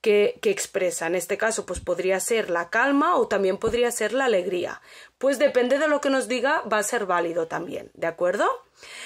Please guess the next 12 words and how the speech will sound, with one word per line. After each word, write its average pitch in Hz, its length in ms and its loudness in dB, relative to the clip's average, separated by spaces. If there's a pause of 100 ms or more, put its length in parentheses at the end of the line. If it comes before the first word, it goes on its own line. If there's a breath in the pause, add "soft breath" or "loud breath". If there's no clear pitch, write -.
(220 loud breath)
También 277 380 4
es 370 120 2
un 349 120 2
juego, 349 600 2
eh, 233 540 4
adecuado 254 640 2
para 277 240 0
trabajar 269 640 -2
grados 262 560 2
del 240 160 2
mismo 233 320 0
sentimiento. 190 800 -2